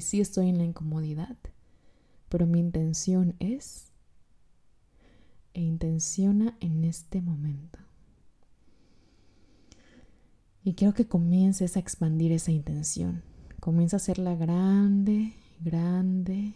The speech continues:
grande. Comienza a hacer grande esa intención, como toda la habitación en la que estás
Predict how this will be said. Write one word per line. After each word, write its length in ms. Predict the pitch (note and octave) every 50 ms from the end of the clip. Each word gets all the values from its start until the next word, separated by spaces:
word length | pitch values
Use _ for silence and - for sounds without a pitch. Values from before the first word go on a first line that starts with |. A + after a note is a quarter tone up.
| - - - - F3
grande. 800 | D#3+ D#3 D#3 D#3 E3 E3+ F3 E3+ E3 D#3+ E3 E3 - F#3 G3 G3 - - - - - - _ - _ - _ - _ - - _ _ _ _ - - _ - - _ _ _ _ _ _ _ _ - -
Comienza 360 | - - E3+ E3+ E3 E3 F3+
a 20 |
hacer 240 | E3+ - F3 E3+ D#3+
grande 440 | E3 E3 E3+ F3 F3 F#3 F#3+ G3+ G#3
esa 120 | - -
intención, 560 | G#3 G3+ G3+ F#3+ F3 E3+ E3+ - F#3+ G3 G3
como 280 | F#3+ - F3 E3 E3 E3
toda 220 | - F3+ F3+ F3+
la 120 | F#3 F#3 F3+
habitación 560 | F3 F3 - - E3+ E3 - - F3 F3 F3
en 120 | F3+ F#3
la 140 | F#3 F3+ F3+
que 120 | - - D3+
estás 680 | C#3+ - - - F3+ F#3+ B3 C#4+ - - - -